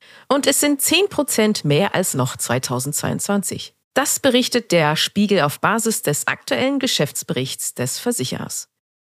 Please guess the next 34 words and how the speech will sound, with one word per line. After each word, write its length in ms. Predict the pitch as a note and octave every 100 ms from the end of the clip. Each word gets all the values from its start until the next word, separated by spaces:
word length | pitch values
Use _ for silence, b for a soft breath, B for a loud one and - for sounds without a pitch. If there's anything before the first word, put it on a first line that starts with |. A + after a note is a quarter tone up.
| _ _ _ -
Grund 220 | C#4 D#4
für 100 | -
das 220 | C#4 C4+
Gehaltsplus: 800 | - G#3 D#4+ - - G3+ - - _ -
Bethke 300 | C4+ D4+ B3+
hat 140 | A#3
seinen 240 | G#3+ F#3+
Job 260 | E3 F3 -
nach 180 | D#3+ -
Ansicht 420 | D#3 D#3+ C3 -
des 200 | C3 -
Aufsichtsrats 720 | C#3 - C3 - - D#3 -
gut 220 | - A3
gemacht. 420 | - - - - - B B B B B
Zwar 280 | - A3+
erreichte 400 | G#3+ B3 E4+ -
er 160 | A3 A3
weniger 340 | A#3+ A#3 F3+
Ziele 340 | - - F3+ D#3
als 260 | C#3 -
zweitausendzweiundzwanzig, 1400 | - D3 C#3+ C3+ B2+ B2+ - D4 D4+ - B2+ A#2+ - - - B B B B B
aber 160 | A#3+ B3+
die 120 | B3+
Ambitionen 640 | C4 B3+ - C4 D4 D4+
waren 200 | G#3+ E3
für 140 | E3 C#3+
zweitausenddreiundzwanzig 1500 | - D3 C#3+ C3 B2+ C3 - - C#4 - C3 C#3 - A#3+ -
auch 220 | A3+ -
höher 260 | - G3+ C3+
gesteckt, 540 | A2+ - B2 - -
heißt 240 | - - A#3
es 100 | C3
im 100 | C3+
Bericht. 440 | C3 G#2 -